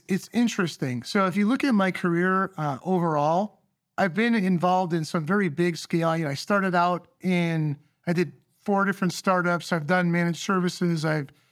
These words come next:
I sort of progressed my career. Of the four startups, three were complete failures. One luckily wasn't.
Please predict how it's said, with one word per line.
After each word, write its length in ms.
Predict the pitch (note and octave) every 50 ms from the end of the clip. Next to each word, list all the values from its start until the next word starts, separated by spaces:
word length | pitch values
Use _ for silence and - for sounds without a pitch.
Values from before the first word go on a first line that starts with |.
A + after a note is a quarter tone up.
| _ _ -
I 40 | E3+
sort 200 | D#3 - G#3+ G3+
of 80 | F3 -
progressed 480 | - G3 D#3+ D3 F3 F#3+ F#3+ - -
my 160 | F#3 F#3 F3 -
career. 680 | - - F3 E3+ F3 F3 F3 F3 F3 E3+ E3 D#3 - _ _ -
Of 140 | - G#3 G3
the 60 | F#3+
four 180 | - - G#3+ G3+
startups, 600 | - - - G3+ G3 F#3+ F#3 E3 - - - - _ _ _ _ _ _ _
three 180 | - G#3 G3+
were 100 | F#3+ F#3+
complete 400 | F3+ - F3+ - - F#3+ F3+ D#3+
failures. 560 | F3+ - F#3 F3 E3+ E3+ E3 E3 E3 D#3+ C#3+ C#3
One 520 | D#3 D#3+ F3 F3 F3+ F3 E3+ E3 D#3+ D3 - _ _ _ _ _ -
luckily 440 | E3 F3 F3+ F3 F3+ F3 E3+ E3 D#3+
wasn't. 480 | D3+ D#3+ E3+ E3+ D#3+ F#3 G3+ A3 -